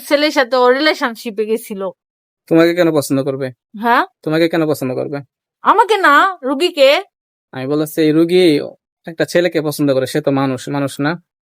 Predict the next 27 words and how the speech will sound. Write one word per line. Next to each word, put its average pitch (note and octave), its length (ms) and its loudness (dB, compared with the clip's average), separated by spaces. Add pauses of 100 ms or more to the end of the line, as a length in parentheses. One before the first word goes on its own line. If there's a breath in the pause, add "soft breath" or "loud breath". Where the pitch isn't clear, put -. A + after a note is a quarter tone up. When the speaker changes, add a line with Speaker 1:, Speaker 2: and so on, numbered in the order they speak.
(560)
Speaker 1:
রুগীকে D#4 680 2
পছন্দ F4+ 520 2
করছে F#4 240 0
একটা D#4+ 220 2
ছেলে। C#4+ 520 2
Speaker 2:
হুম। C#3+ 480 -10
Speaker 1:
রুগীও F4 680 2 (100)
ওই D4 200 4
ছেলের E4+ 300 2
সাথে E4+ 500 2
রিলেশনশিপে D4 760 0
Speaker 2:
তো C4 120 4
তোমার F#3 240 0
Speaker 1:
গেছিল। E3+ 140 0
Speaker 2:
সমস্যা D3 240 -2
কি? B2+ 140 -12 (1300)
Speaker 1:
আপনি C4 340 -4
বুঝেন B3+ 360 0
না, A#3+ 180 0
আমি A#3 200 -4
তাকে B3+ 320 0
পছন্দ C#4+ 480 0
করি। D4 300 -2 (580)
Speaker 2:
তুমি D#3 140 -2
পছন্দ D3+ 340 0
করো? D3 260 2
Speaker 1:
জি। A#3+ 160 2